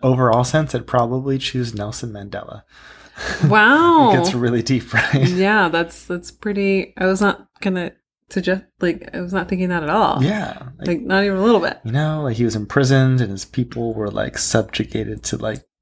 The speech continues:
Speaker 1: horrible, like, atrocities and everything. And he just, like, came out the other side still, like, all about peace and, like, saving his country and just, like, being a good person, you know?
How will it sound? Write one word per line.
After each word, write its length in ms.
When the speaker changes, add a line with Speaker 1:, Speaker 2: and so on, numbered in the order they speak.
Speaker 1:
horrible, 640
like, 160
atrocities 720
and 100
everything. 420
And 160
he 100
just, 160
like, 140
came 200
out 180
the 100
other 140
side 520
still, 400
like, 240
all 140
about 240
peace 360
and, 140
like, 160
saving 320
his 100
country 460
and 160
just, 180
like, 180
being 220
a 60
good 180
person, 380
you 60
know? 220